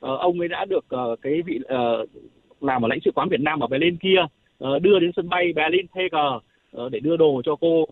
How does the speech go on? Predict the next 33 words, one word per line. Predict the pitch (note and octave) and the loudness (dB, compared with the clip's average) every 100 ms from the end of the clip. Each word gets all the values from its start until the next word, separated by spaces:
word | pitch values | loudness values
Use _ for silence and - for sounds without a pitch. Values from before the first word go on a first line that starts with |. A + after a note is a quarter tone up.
| _ _ | _ _
Đỗ | C#3 E3 G#3 | -2 -2 0
Thị | |
Minh | D3 E3 D3+ | -4 -2 4
Phương. | F#3 F3+ D3 _ _ - | 4 4 -4 _ _ -6
Ờ, | C3 | -2
nhưng | C#3 D#3+ | 0 0
rất | G3 | 0
tiếc | A3 C4 | 0 0
là | D3+ - | 0 0
cô | E3 | 2
Phương | - F#3 | 2 2
đã | E3+ | 0
vào | F3 C#3+ | -4 -4
phòng | C3+ | -4
cách | B2 E3+ | -8 -2
ly | E3+ F3 D3 | 0 0 -2
và | B2 | -4
không | - E3+ | -4 -6
kịp | D#3+ - | -6 0
đưa. | E3 E3+ D3+ _ _ - | 4 4 0 _ _ -4
Sau | D#3+ | -2
đó | C#3+ | 0
họ | D#3+ F3+ | -2 -6
đã | D3 D3+ | -6 -4
về, | D3 B2+ A2+ _ _ _ | -2 -2 -4 _ _ _
ờ, | G#2+ A2 G#2 | -14 -12 -12
và | A#2+ A#2 A2 G#2+ G#2 - | -8 -6 -4 -6 -10 -2
chia | D#3 | 0
tay | D#3 D3+ D3 | 0 -2 -4
ở | B2+ G#2+ F#2 - | -8 -10 -12 -14
trung | D#3 C#3 | -10 -4
tâm | D3+ | -4
Berlin. | D3+ E3+ F3 | 2 2 2